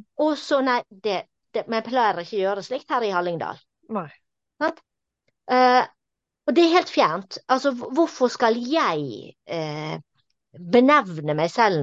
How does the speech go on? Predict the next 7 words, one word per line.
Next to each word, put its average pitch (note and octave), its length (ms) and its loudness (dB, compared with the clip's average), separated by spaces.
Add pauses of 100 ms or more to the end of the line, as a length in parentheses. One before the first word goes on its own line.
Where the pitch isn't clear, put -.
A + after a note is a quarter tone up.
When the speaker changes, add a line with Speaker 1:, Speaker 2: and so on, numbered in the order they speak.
Speaker 1:
med C3+ 240 -2
et, - 320 -10
eh, D3+ 240 -6
positivt D3 720 -4
ladet D3+ 320 0
ord? - 240 -8 (320)
Speaker 2:
Mm. F3+ 240 -8